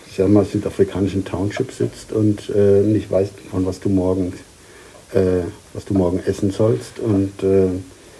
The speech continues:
d-, du dich nachts nicht raustraust, weil das zu gefährlich ist, äh, weil dann da irgendwelche Banden dich auflauern können. So, das ist ein komplett anderes Leben und das verändert deine Sicht auf die Welt und auf die Existenz brutal. Ja.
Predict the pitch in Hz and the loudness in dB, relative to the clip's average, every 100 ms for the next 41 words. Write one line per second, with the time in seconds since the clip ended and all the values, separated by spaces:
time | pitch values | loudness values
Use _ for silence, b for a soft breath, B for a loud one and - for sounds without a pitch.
0 | B B - - - - - 98 98 101 | B B -20 -20 -20 -20 -4 2 2 0
1 | - 107 98 95 95 92 - 104 95 98 | -2 0 2 2 0 -2 -4 0 0 0
2 | - - 95 - - 110 - 107 113 110 | -4 -4 -4 -2 0 0 0 0 0 0
3 | - 92 95 - 107 104 90 87 113 113 | -2 -2 -4 -8 -8 -4 -2 0 -2 -2
4 | 120 113 - - 104 95 95 92 92 90 | -6 -6 -14 -4 -2 2 0 0 -2 0
5 | 90 90 92 90 92 92 95 92 - B | 0 0 0 2 2 2 -2 -4 -12 B
6 | B B B B - - 101 104 113 104 | B B B B -10 -6 -6 -6 -10 -8
7 | - 101 - 101 101 107 104 104 101 95 | -6 -6 -4 -4 -4 -6 -4 -4 -4 -8
8 | - 101 107 104 - 98 101 101 - 104 | -8 -8 -6 -6 -8 -2 -2 -2 -4 -2
9 | 101 95 - - B B B B B - | -2 -6 -8 -20 B B B B B -12
10 | 73 101 101 95 - - 95 90 95 101 | -8 -6 -6 -8 -10 -10 -6 -6 -6 -8
11 | - 90 85 - 120 - - 78 - 82 | -8 -6 -8 -4 -6 -4 -6 -6 -6 -6
12 | 82 98 139 - 82 82 - - - 170 | 0 2 2 0 -2 -4 -8 -8 -8 -12
13 | - - 92 - - - - - 101 - | -10 -6 -6 -8 -16 -14 -10 -6 -6 -6
14 | - - - - - - | -10 -20 -20 -20 -20 -16